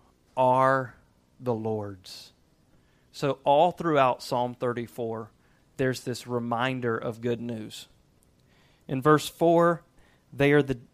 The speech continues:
they are delivered from all their fears. In verse five, they are radiant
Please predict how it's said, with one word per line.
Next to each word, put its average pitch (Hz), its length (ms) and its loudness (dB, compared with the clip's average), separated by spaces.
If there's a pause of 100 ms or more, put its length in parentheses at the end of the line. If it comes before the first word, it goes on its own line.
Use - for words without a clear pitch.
they 139 120 2
are 139 80 4
delivered 143 640 2
from 135 200 -4
all 127 240 2
their 127 160 -2
fears. 120 640 -6 (760)
In 139 160 -2
verse 139 300 2
five, 147 580 4
they 139 160 2
are 127 140 2
radiant 131 720 2